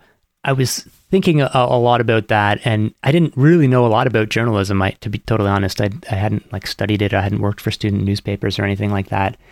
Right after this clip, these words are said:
But it seemed like the kind of place where there'd be scope for following your passion. And to be honest,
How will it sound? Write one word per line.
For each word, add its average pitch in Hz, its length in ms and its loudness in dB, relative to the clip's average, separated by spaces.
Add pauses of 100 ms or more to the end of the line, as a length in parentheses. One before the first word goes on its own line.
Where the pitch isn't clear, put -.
(420)
But 110 160 0
it - 100 -4
seemed 170 260 2
like 131 160 2
the 127 80 -2
kind 123 240 0
of 113 120 -4
place 117 380 -2 (300)
where 120 200 2
there'd 110 140 0
be 110 100 0
scope - 420 -2
for 120 140 0
following 107 380 0
your 101 80 0
passion. 123 380 -2
And 104 80 -2
to 123 60 -2
be 139 100 4
honest, 143 340 0